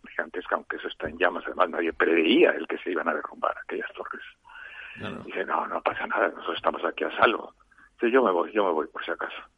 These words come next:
Speaker 1: Oye, empezó a bajar, pasó por el piso cien donde estaba en la cafetería, dijo a los amigos, "Yo me voy, esto no me gusta nada". Se lo "Si llega a tomar la decisión dieciséis minutos más tarde, no lo cuenta".
Speaker 2: Bien.
Speaker 1: Y el pobre decía,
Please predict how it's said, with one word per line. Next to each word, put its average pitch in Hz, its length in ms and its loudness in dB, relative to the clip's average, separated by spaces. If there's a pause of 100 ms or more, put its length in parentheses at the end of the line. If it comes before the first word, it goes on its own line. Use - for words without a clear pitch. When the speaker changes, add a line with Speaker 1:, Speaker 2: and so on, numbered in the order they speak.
(120)
Speaker 1:
Oye, 95 220 -6
empezó - 300 -4
a 101 120 6
bajar, - 240 2 (960)
pasó - 240 -2
por 90 140 -2
el 82 80 -4
piso - 280 -8
cien 85 240 -4
donde 73 220 -10
estaba 85 220 2
en 76 60 0
la 76 60 -2
cafetería, 95 540 0 (440)
dijo 98 180 -2
a 95 40 4
los 85 140 0
amigos, 85 280 -4
"Yo 107 80 0
me 123 100 4
voy, 113 200 6
esto 107 180 -2
no 107 80 -4
me 104 100 -2
gusta 95 260 0
nada". 117 260 4 (140)
Se 92 80 -6
lo 101 120 -2 (1600)
"Si 104 60 -6 (120)
llega 120 300 6
a - 40 6
tomar 110 280 4
la 110 80 8
decisión 101 420 2
dieciséis 98 380 -8
minutos 98 360 -6
más 87 200 -2
tarde, 107 260 2
no 87 100 -2
lo 78 120 -2
cuenta". - 320 -6 (800)
Speaker 2:
Bien. 110 160 -10 (100)
Speaker 1:
Y - 320 -2
el 101 100 -2
pobre 92 360 -4
decía, 92 340 -2